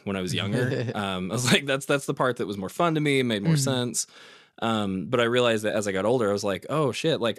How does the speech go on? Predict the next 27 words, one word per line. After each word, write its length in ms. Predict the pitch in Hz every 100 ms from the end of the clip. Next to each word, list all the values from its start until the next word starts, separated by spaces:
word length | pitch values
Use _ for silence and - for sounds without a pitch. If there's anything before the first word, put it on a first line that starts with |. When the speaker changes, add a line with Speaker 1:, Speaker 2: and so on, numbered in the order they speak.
| -
Speaker 1:
I 80 |
love 240 | 147 175 170
math 320 | 185 208 -
now. 340 | 127 101 98 120
I 80 | 151
never 180 | 190 220
loved 240 | 170 139
math, 320 | 123 98 113
and 80 | 165
now 60 | 165
it's 80 | 143
Speaker 2:
Yeah. 40 | 139
Speaker 1:
great." 260 | 208 131 - - - -
Um, 560 | 127 117 104 95 - _
so 180 | - 160
the 60 |
technology 500 | 131 131 120 127 120
side 280 | 104 101 98
was 100 | 95
more 400 | 104 98 98 92
what 240 | 92 90 90
I 140 | 101
Speaker 2:
Mm-hmm. 120 | 123
Speaker 1:
kinda 200 | - 110
jived 260 | 92 117 104
with. 160 | 71 -
So 480 | - 110 98 90